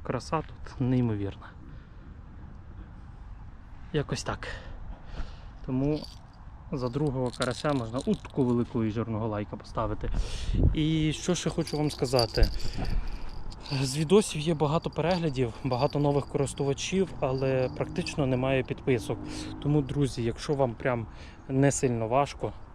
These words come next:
буду радий. Будемо знайомитись, буду робити більше для вас контенту. Ось подивіться, на якому місці рибачу. Ось там готель такий гарний, літнік на воді, типу як набережна.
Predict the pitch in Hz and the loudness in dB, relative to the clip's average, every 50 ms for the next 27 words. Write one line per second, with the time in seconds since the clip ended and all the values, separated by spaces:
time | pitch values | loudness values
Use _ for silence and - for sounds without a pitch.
0 | - - - - - - - - - - - - 131 131 165 151 151 139 135 127 | -16 -16 -16 -16 -16 -16 -14 -14 -14 -12 -8 -4 2 2 4 4 6 6 8 6
1 | 120 113 117 104 - - - - - - 135 135 131 131 123 113 123 135 160 170 | 6 4 2 -2 -4 -8 -14 -14 -10 -4 0 2 2 2 2 2 2 4 4 6
2 | 165 156 143 - 143 123 117 127 120 127 123 127 - - - - - - 160 156 | 6 4 2 0 -2 -4 -2 0 2 2 2 2 0 -2 -12 -10 -4 0 2 2
3 | 143 139 135 127 - 143 123 - - - - - - - - - - - 143 135 | 4 4 2 4 2 -2 -2 -2 -8 -4 -2 -2 -2 -4 -10 -6 -4 -2 -2 -2
4 | - - 139 120 123 131 127 120 - - 127 123 - - 202 202 175 - 180 147 | -2 -2 -2 0 2 2 2 2 0 0 -4 -2 -2 0 0 0 0 0 -2 -4
5 | - - - - - - - - - - - - - - - - 120 123 113 - | -4 -6 -14 -14 -12 -12 -10 -10 -10 -10 -8 -2 -2 0 2 4 4 4 4 4
6 | - - 117 107 - 117 110 110 104 - - - 120 - - - - - - - | 2 -2 -2 -2 -2 -2 -2 -2 -4 -6 -8 -10 -10 -10 -10 -14 -16 -16 -16 -16
7 | - - - - - - - - - - 135 120 113 117 110 107 - - - 110 | -16 -16 -16 -14 -14 -14 -14 -8 -4 0 0 2 2 2 0 0 -2 -4 -6 -6
8 | - - - - - - - - - - - - - - - - - - - - | -6 -10 -18 -20 -20 -20 -18 -20 -18 -18 -18 -18 -18 -18 -18 -16 -16 -16 -14 -14
9 | - - - - - - - - - - - - - 139 120 113 110 113 - 160 | -14 -16 -16 -18 -18 -18 -18 -18 -16 -16 -10 -4 0 2 2 4 2 2 2 2
10 | 170 170 - - - - 156 123 123 135 139 127 135 127 120 110 - - - - | 2 2 0 -4 -2 0 0 2 4 2 2 2 2 2 0 0 -4 -10 -18 -18
11 | - - - - - - - - - 135 123 135 156 - - 185 151 - 170 156 | -18 -18 -18 -18 -18 -18 -14 -6 2 6 8 8 8 6 4 -2 0 2 4 4
12 | 151 139 147 147 127 - 156 143 - - 135 - - 139 135 131 - - 135 127 | 4 6 4 2 2 2 0 0 2 0 0 2 2 2 2 2 2 0 0 2
13 | 120 127 127 131 123 113 - 139 127 | 2 2 2 0 0 -4 -2 -4 -4